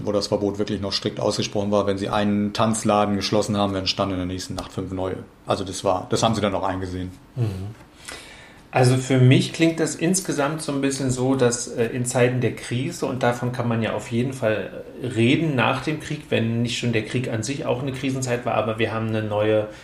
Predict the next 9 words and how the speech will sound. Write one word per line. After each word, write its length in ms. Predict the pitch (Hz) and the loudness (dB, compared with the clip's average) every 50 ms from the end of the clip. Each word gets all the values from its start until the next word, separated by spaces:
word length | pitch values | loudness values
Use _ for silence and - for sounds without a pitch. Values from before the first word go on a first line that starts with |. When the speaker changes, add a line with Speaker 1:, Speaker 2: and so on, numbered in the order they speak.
| - - - - | -20 -20 -20 -6
Speaker 2:
Gesellschaft, 600 | - 120 110 101 104 104 107 123 127 - - - | -2 -2 0 0 2 0 0 0 0 -2 0 0
also 140 | 120 107 107 | 0 2 2
eine 100 | 107 110 | 2 0
neue 160 | 110 104 104 | 2 2 0
politische 580 | 104 - - 117 110 120 127 - 151 - - 147 | 0 -2 -2 -2 -2 -2 -2 -4 -4 -4 -4 -6
Form, 220 | - - 160 160 | -6 -6 -4 -4
eine 120 | 156 131 113 | -2 -2 -2
neue 200 | 104 104 101 98 | -2 -2 -4 -2
Staatsform. 760 | - - 104 120 143 - - - - 151 147 147 156 160 | 0 2 2 2 2 0 -4 -2 0 2 2 2 0 -2